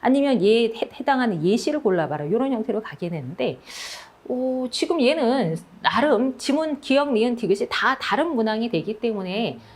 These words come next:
생각보다는 생물의 특성인데 까다롭다.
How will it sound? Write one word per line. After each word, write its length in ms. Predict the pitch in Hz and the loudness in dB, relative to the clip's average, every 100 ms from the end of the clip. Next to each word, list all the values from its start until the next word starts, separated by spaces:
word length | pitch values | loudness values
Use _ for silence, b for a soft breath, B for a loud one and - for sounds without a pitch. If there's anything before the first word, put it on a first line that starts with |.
| B | B
생각보다는 1080 | - - 381 392 392 302 254 208 170 262 339 B - | -6 -2 2 2 0 0 0 2 0 0 -2 B -20
생물의 440 | - 339 370 359 | -6 -2 0 0
특성인데 540 | 349 254 233 180 165 | -4 -2 -2 -2 -6
까다롭다. 840 | 185 233 302 277 - 147 135 156 | -4 -2 0 -2 -2 -4 -4 -6